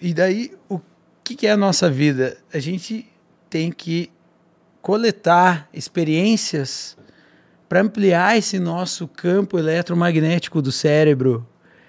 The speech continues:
que são esses caminhos dos neurônios, pra que a gente amplie, a gente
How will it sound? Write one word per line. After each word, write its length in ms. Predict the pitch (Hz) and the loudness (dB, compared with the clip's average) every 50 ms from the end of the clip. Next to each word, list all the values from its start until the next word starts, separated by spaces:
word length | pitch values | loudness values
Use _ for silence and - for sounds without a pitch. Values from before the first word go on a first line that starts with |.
| _ _ _ _ _ | _ _ _ _ _
que 80 | - 156 | -4 -2
são 160 | - 175 175 | 0 2 2
esses 180 | 160 - 170 | 2 0 -4
caminhos 480 | - - 170 156 160 160 180 190 180 160 | -4 -2 -2 -2 0 0 0 0 0 0
dos 160 | 165 165 143 | 0 -2 -2
neurônios, 400 | 151 160 156 147 151 170 190 185 | -2 -2 -2 -2 -4 -4 -4 -6
pra 180 | - - 180 175 | -8 -8 -8 -10
que 140 | 175 - 196 | -8 -8 -8
a 60 | 175 | -6
gente 260 | 165 202 196 - 208 | -6 -6 -4 -4 -4
amplie, 880 | 214 196 156 - _ - 170 175 202 220 240 254 247 240 233 208 185 190 | -4 -4 -6 -8 _ -8 -6 -4 -2 -2 -2 0 0 -2 0 0 0 0
a 60 | 185 | 0
gente 360 | 175 196 202 202 214 226 208 | -2 -2 -4 -6 -8 -8 -10